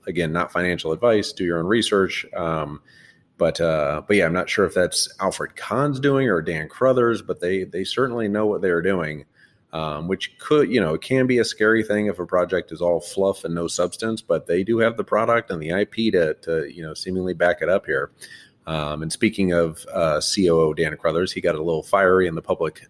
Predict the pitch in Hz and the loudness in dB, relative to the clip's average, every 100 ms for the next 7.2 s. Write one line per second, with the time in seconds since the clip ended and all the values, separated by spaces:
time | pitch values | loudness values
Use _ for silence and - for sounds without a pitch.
0 | - 92 104 95 82 80 - - 98 85 | -12 -4 -2 -2 0 0 -2 0 0 2
1 | 82 82 82 82 98 127 - - - _ | 0 0 0 0 0 0 -6 -18 -20 _
2 | 87 80 80 80 80 - 82 71 - 90 | -4 -2 -2 -8 -2 0 0 -2 -2 0
3 | 98 92 90 80 78 73 82 76 78 85 | 0 -2 -4 -4 -4 -4 -2 -2 -4 -4
4 | - 82 85 82 90 85 85 117 151 147 | 0 0 2 2 2 0 2 2 2 -2
5 | - _ 104 127 131 123 104 110 101 92 | -10 _ 2 4 2 -2 -2 2 2 2
6 | 98 90 95 87 78 - - - 147 98 | 0 0 -2 -2 -6 -10 -10 -2 0 2
7 | 80 82 | -2 -6